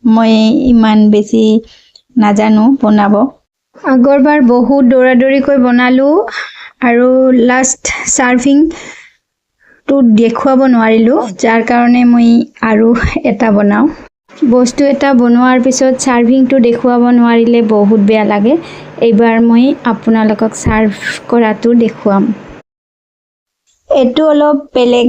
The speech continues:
ডিজাইনত বনালো, কিন্তু কি হয় চাওচোন, ভজাৰ সময়ত অকণমান খুলি গৈছে। একো নাই, তথাপি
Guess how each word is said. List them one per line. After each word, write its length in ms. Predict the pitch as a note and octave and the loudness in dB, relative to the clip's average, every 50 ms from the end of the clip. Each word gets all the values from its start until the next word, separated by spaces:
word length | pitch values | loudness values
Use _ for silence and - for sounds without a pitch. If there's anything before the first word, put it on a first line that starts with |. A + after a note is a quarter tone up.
| A#3 | 2
ডিজাইনত 480 | A#3 C4 A#3+ C4+ C4 C4 C4 C4+ C4+ C4+ | 2 2 2 0 2 2 2 2 2 2
বনালো, 500 | B3 A#3 A#3+ A#3+ A#3+ A#3+ A#3 A#3 A#3 B3 D#4 A#4 - - - _ _ _ | 2 2 2 2 2 2 2 2 2 0 0 -2 -6 -12 -20 _ _ _
কিন্তু 420 | - D4 C#4+ C#4 C#4 C#4 C#4 C#4 B3+ C4 F4 F4 - - - - - _ _ _ - - - - - - - - - _ _ | -4 0 0 2 0 0 0 0 0 0 0 -2 -6 -10 -16 -20 -20 _ _ _ -20 -20 -20 -20 -20 -20 -20 -20 -20 _ _
কি 160 | - - D4 D4 D#4 | -4 -2 0 0 0
হয় 220 | D4 C4+ C#4 C#4 D4 | 0 0 0 0 0
চাওচোন, 460 | C#4+ - B3+ C4 C#4 C#4 - C4+ C4+ F4+ A4 - _ _ _ _ _ _ _ _ _ _ _ _ _ _ _ _ _ | 0 0 0 0 0 0 0 0 0 0 -2 -4 _ _ _ _ _ _ _ _ _ _ _ _ _ _ _ _ _
ভজাৰ 340 | - C#4 B3 A#3 B3+ B3+ C4 C#4 | -4 -2 0 0 0 0 0 0
সময়ত 400 | C#4+ C4 C4 C4+ C4+ C#4 C#4 C4 | 0 0 0 0 0 0 0 0
অকণমান 420 | B3+ A#3+ A#3+ - B3+ B3+ B3+ B3+ B3+ C#4 | 0 -2 -2 -2 0 0 2 2 0 -2
খুলি 260 | C4+ - C#4 B3+ C#4 C4+ | -2 -2 0 0 2 2
গৈছে। 340 | B3+ B3+ A#3+ C4 - - C4+ D4+ G#4 - - - _ _ _ _ _ _ _ _ _ _ _ _ _ _ _ _ _ - - - - - _ _ _ _ _ _ _ _ _ | 2 2 0 0 0 0 0 0 -2 -4 -8 -16 _ _ _ _ _ _ _ _ _ _ _ _ _ _ _ _ _ -20 -20 -20 -20 -20 _ _ _ _ _ _ _ _ _
একো 260 | - C4+ C#4 C#4 F4 F4+ | -4 -4 -2 0 0 0
নাই, 180 | F#4+ - B3 A#3 | 0 0 0 0
তথাপি 440 | A#3+ B3 C4 - D#4 D4 C#4+ E4+ | 0 0 0 0 -2 -2 0 0